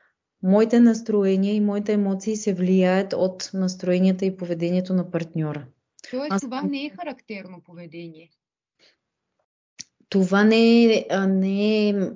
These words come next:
Speaker 1: а, нормално, да го кажем така. Нали, това не е здравословно. Нека да използвам тази дума. Поведение. Тоест, аз не би трябвало да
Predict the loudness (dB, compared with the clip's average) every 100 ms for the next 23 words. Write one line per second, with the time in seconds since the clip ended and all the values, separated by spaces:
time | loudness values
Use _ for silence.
0 | -10 -8 -6 -4 -2 0 4 4 4 4
1 | 0 -10 -2 -2 -2 -2 -2 -4 -12 -14
2 | -16 -16 _ _ _ _ -20 -20 _ -2
3 | 0 0 0 -2 2 2 4 2 0 -2
4 | -4 0 2 2 -2 -6 _ -12 -6 -6
5 | -8 -8 -8 -6 -8 -8 -12 -14 -14 -14
6 | -16 _ _ _ _ -10 -8 -8 -6 -8
7 | -10 _ -20 -20 -12 0 4 4 2 0
8 | 0 0 2 2 0 -2 2 2 4 0
9 | 0 -4 -6 -18 -14 -8 -2 0 2